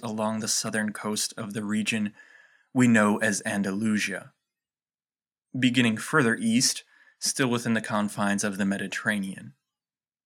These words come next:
We've already seen how the Phoenician sites that were independent colonies largely aligned with the characteristics of most other Phoenician sites. They were founded at river mouths and near natural resource deposits,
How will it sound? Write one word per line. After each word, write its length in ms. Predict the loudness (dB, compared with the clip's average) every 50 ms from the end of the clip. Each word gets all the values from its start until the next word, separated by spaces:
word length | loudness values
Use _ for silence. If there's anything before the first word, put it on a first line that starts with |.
| _ _ _ _ _ _ _ _ _ _ _ _ _ _ _ _ -6
We've 440 | -2 -2 0 0 -2 -4 -6 -8 -8
already 420 | -6 -4 0 4 4 4 4 4
seen 360 | 4 4 4 2 2 2 2
how 200 | 2 2 2 0
the 120 | 0 -2 -2
Phoenician 560 | 0 0 2 4 4 4 4 2 2 0 0
sites 500 | 0 0 2 2 2 2 2 0 -2 0
that 240 | 0 0 0 0 0
were 140 | -2 -2
independent 760 | 0 0 0 0 -2 -4 -6 -4 -2 0 2 0 0 0 -2 -8
colonies 840 | -12 -10 -6 -2 -2 0 2 2 2 0 0 -2 -4 -6 -8 -10 -12 _ _ _ _ _ _ _ -4
largely 500 | 0 0 2 2 0 0 0 0 0 0
aligned 680 | 0 0 0 2 2 0 0 2 0 0 0 -2 -2 -4
with 260 | -4 -6 -6 -6 -4
the 200 | -2 -2 -2 -2
characteristics 1000 | -4 -4 -2 0 0 0 -2 -4 -6 -4 -4 -2 -4 -4 -4 -4 -4 -4 -4 -4
of 160 | -4 -4 -4
most 320 | -2 -2 -2 -2 -4 -4
other 240 | -4 -2 -2 -2 -2
Phoenician 520 | -2 -4 -4 -4 -2 -2 -2 -4 -4 -4
sites. 540 | -6 -6 -6 -6 -8 -12 -12 -10 -10 -10 -10 _ _ _ _ _ _ _ _ _ _ _ _ _ _ _ -16 -8
They 420 | -2 0 0 2 2 0 0 -2
were 260 | -4 -4 -4 -4 -4
founded 480 | -4 -4 0 2 2 2 2 0 -2 -2
at 180 | -2 -2 -2
river 300 | 0 0 0 2 2 0
mouths 580 | 0 0 0 0 -2 -2 -4 -6 -4 -6 -6 -4
and 300 | -4 -4 -2 -2 -2 -2
near 160 | 0 0 0 0
natural 540 | 0 0 0 -2 -2 -4 -4 -4 -4 -4
resource 600 | -2 -2 -2 -2 -2 -4 -4 -4 -4 -4 -4 -4
deposits, 760 | -6 -8 -10 -10 -8 -6 -4 -2 -2 -4 -6 -6 -8 -8 -8